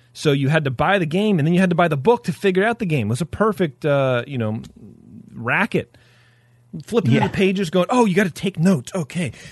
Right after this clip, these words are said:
Speaker 1: you, this three, four. When you pull this lever, then you have to go across to," but it takes ten minutes to go across to see what the lever did, and it's like, it's a complete waste of time.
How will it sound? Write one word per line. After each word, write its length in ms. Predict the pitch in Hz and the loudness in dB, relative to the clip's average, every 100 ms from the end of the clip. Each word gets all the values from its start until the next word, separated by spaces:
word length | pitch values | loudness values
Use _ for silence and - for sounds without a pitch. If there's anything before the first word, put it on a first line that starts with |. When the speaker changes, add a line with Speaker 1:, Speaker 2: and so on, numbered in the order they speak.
| - | -10
Speaker 1:
you, 120 | 151 143 | -8 -4
this 240 | 180 - - | -6 -6 -8
three, 240 | 220 240 220 | -6 -4 -4
four. 260 | - 208 - - | -4 -6 -6 -2
When 140 | 180 | 0
you 60 | 185 | 2
pull 200 | - 226 | 2 2
this 240 | 294 - | 0 -2
lever, 320 | 214 190 190 - - | -2 0 0 -2 -8
then 160 | 226 269 | -4 0
you 80 | |
have 160 | 240 214 | 0 0
to 80 | 180 | -4
go 260 | 160 190 | -2 0
across 380 | 190 - 208 190 | -2 -2 0 0
to," 160 | - 208 - - | -2 -10 -8 -2
but 100 | 196 | -2
it 80 | 180 | 0
takes 200 | 226 - | -4 -4
ten 220 | - 214 | 0 2
minutes 220 | 208 196 | 2 0
to 80 | 208 | -2
go 140 | 185 | 0
across 320 | 185 - 180 | 0 -2 -4
to 100 | - | -6
see 180 | - 208 | -10 -4
what 160 | 202 185 | -2 0
the 80 | 170 | 0
lever 240 | 175 175 | 0 0
did, 220 | 160 175 | -2 -2
and 80 | 175 | 0
it's 140 | 175 | -2
like, 140 | 160 165 | -4 -4
it's 120 | 156 | -6
a 40 | |
complete 400 | 170 151 - 233 | -8 -8 -6 -8
waste 280 | 202 147 123 | -4 -4 -4
of 100 | 104 | -8
time. 320 | - 98 104 | -6 -4 -4